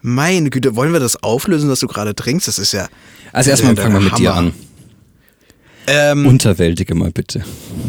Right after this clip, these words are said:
Speaker 1: Ja, ich habe mich dem guten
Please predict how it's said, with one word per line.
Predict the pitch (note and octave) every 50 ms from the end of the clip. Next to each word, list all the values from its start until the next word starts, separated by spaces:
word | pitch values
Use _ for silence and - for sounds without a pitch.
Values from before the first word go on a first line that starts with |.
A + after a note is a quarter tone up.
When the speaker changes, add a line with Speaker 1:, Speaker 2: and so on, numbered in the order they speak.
| - -
Speaker 1:
Ja, | E3 - - - - G#3 - - - - F#3 F3 - - - _ D#4+ D4 C4+ B3+ B3 A#3 A#3 A#3 A3+ A3 G#3+ - - -
ich | D3 - -
habe | G#3 D3+ D#3 D#3 D#3
mich | D3 D3+ D3+ D#3+ - - -
dem | - C#3 B2+ C3 B2+ B2+ B2+ C3 B2+ C3 C3 C3 B2+ B2+ B2+ - -
guten | D3+ E3 F#3+ G3 - D3 D#3 D#3 D#3 D#3 D#3+ D#3+